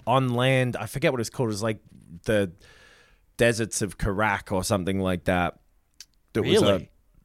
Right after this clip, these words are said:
Speaker 1: Homeworld side game prequel or something, but, uh, I, I, I never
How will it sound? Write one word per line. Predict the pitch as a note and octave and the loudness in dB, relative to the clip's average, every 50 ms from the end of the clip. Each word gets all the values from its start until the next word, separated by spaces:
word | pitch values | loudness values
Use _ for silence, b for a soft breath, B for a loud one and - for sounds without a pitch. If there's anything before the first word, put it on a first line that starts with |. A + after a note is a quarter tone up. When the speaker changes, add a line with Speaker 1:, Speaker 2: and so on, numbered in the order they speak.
| - - _ _ - - | -20 -20 _ _ -14 -10
Speaker 1:
Homeworld | - - B2 C3 B2+ B2 A#2 A2 G#2+ G2+ G2+ G2 E2 E2 | -4 0 2 2 2 4 4 4 4 4 2 0 -4 -6
side | - - - - G#2 G#2 G#2+ G#2+ F2+ | -6 -4 -2 0 2 2 2 0 0
game | E2+ A2 G#2 G2+ G2 G2 F#2 | 0 0 0 2 2 0 2
prequel | - - - A2 G2 - - G#2+ G2 F#2+ | 2 2 2 2 -2 -2 -2 -2 0 2
or | F#2+ F2+ | 0 0
something, | - - F2+ C#2+ D2+ F#2 F2 E2+ E2+ E2 C#2+ - - - - | 0 -2 -4 -4 -4 -4 -4 -4 -4 -6 -8 -10 -14 -4 -2
but, | F2+ E2+ E2 - - | -2 -2 -2 -4 -6
uh, | E2 E2 D#2 D2+ D2+ D2 - - - | -6 -6 -6 -6 -8 -10 -12 -14 -14
I, | D2+ D2 C#2 | -14 -14 -14
I, | D2 D2+ C#2+ - C#2 | -14 -14 -14 -14 -16
I | C#2 | -16
never | C#2 C#2 C2 C2 B1+ | -16 -16 -14 -16 -16